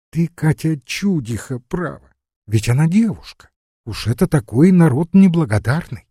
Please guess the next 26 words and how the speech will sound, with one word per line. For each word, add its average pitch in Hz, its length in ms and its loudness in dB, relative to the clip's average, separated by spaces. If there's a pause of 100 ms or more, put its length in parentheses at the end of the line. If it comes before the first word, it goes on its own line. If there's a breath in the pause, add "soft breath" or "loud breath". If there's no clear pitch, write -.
(520 soft breath)
Как - 360 -2
их 151 220 0
не 131 140 4
люби, 123 460 0 (280 loud breath)
а 127 120 2
придет 147 500 -2
пора, 156 420 -2
они 175 360 2
не 208 180 4
поцеремонятся 190 1000 -2 (260)
и 233 40 2
отшатнутся, 143 960 0 (420 soft breath)
но 107 200 4
потом 131 500 2
мы 190 200 2
опять 127 400 -2
вспомнят 143 640 -2
друзей. 190 480 -2 (680)
Да 170 140 2
я 160 220 -6
дура, 175 420 -6
что - 320 -8
ли, - 180 -18 (300)
в - 80 -16
самом 175 400 -6
деле? - 280 -10